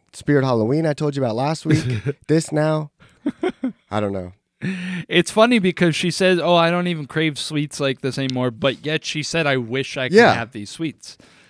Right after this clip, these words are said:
Speaker 2: you know?
Speaker 1: I don't know.
Speaker 2: Maybe it's like, maybe they, uh, well, is it, mm, I'm, I, I'll, I'll just keep it vague, but, like, I feel like I know where you're talking about. But if it's, like, a convenience store, like,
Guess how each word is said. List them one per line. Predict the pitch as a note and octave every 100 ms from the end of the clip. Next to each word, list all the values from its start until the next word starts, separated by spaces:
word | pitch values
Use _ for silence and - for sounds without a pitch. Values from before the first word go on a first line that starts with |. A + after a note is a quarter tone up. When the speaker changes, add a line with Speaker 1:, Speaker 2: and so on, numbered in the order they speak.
| _
Speaker 2:
you | - B2+
know? | A#2 B2 _ _ _ -
Speaker 1:
I | F#2
don't | E2+
know. | E2 E2 -
Speaker 2:
Maybe | D3 F#3 A#3 B3+
it's | G#3
like, | G#3+ G3+ F#3+ E3
maybe | E3+ F3+
they, | F#3 F#3 F3 E3+
uh, | D3+ C#3+ C#3 C3+ B2 _ _ _ _ _ _
well, | A3 A3+ - _ _ _ - - _ _ _ _ _ _ -
is | D3 E3+
it, | F3
mm, | E3 E3+ D#3+ - _ - - D#3 _ _ - _ -
I'm, | G#3+ C4+ -
I, | E3 E3 - F#2 - -
I'll, | F#3+ A3+ A#3
I'll | G#3 G#3
just | G#3+
keep | - A#3+
it | F#3+
vague, | C3+ F3+ D3+ C#3 -
but, | F3+ D#3+
like, | E3 -
I | D#3 E3+
feel | D#3+ - G#3
like | F#3+ F3
I | E3
know | E3+ F3+
where | D#3+
you're | D3 C#3
talking | E3 D#3+ - C#3+
about. | A#2+ B2 -
But | D3+
if | D#3
it's, | A3+ B3
like, | A3+ F#3+
a | E3 D3+
convenience | F3+ D3+ G#3 A3+ F#3 D#3 -
store, | - C3+ B2+ B2+
like, | B2 C3+ C3 - -